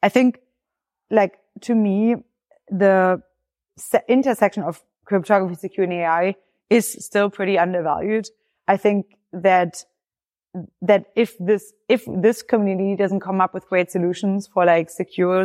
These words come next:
ways in which humans and A Is can cooperate, I have less hope that other communities can do,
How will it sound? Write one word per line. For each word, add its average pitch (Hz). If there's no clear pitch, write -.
ways 180
in 175
which 165
humans 175
and -
A 170
Is 165
can 170
cooperate, 190
I 180
have 185
less 202
hope 196
that 175
other 202
communities 185
can 175
do, 180